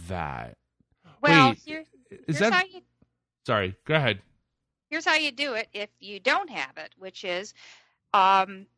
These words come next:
Speaker 2: pick up some ice cold milk and simple flour. If you don't already have the bread of the dead recipe, you'll, you will pick it up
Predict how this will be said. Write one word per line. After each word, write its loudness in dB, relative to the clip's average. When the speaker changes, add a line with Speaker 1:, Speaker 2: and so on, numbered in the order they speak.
Speaker 2:
pick -2
up 2
some -6
ice -2
cold -2
milk -6
and -6
simple -8
flour. -6
If -4
you -6
don't 2
already 2
have -2
the -12
bread 0
of -14
the -14
dead 0
recipe, -12
you'll, -14
you -18
will -10
pick -6
it -2
up -2